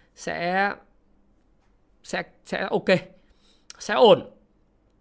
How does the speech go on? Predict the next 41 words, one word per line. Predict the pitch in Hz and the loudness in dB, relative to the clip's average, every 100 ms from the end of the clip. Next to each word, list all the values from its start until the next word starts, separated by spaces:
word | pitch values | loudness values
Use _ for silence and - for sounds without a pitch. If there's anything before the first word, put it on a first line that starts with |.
| _ - | _ -6
Sau | - 208 | 0 4
đó | 185 | 4
thì | 202 208 | 2 0
tôi | 190 | -2
không | 196 | 4
biết, | 262 277 - - - - 202 | 4 4 -6 -20 -20 -12 -4
nhưng | 226 | -2
ít | 247 269 | -2 0
nhất | 302 311 - _ _ | 0 0 -14 _ _
trước | - 294 | -4 -2
mắt | 262 302 - 165 | 2 2 0 -8
về | 143 | -6
mặt | 139 - | -8 -6
ngắn | 151 | -4
hạn | 220 247 - - | 2 0 0 -16
thì | 143 143 | -14 -12
thị | 165 | -8
trường | 165 147 | -6 -4
Mỹ | 170 202 | -6 -6
sẽ | 220 | -6
hồi | 208 | -4
phục | 165 143 | -4 -8
kỹ | - | -4
thuật. | 220 175 - - _ _ _ _ | -2 -2 -6 -20 _ _ _ _
Đấy, | - 120 135 170 - - | -14 -12 -8 -8 -8 -8
nó | 165 | -6
sẽ | 185 | -2
hồi | 214 170 | -2 -2
phục | 147 | -4
kỹ | - | -6
thuật | - 170 - | -6 -6 -6
và | 139 165 160 | -2 2 2
những | 175 220 | 0 -2
cái | 247 254 | -4 4
thông | 247 233 - | 4 4 0
tin, | 247 240 220 208 - - | 6 6 6 -6 -10 0
thông | 240 233 | 2 2
tin | 240 220 | 0 0
về | 151 | -2
việc | 147 - | -6 -6
Fed | 247 | -2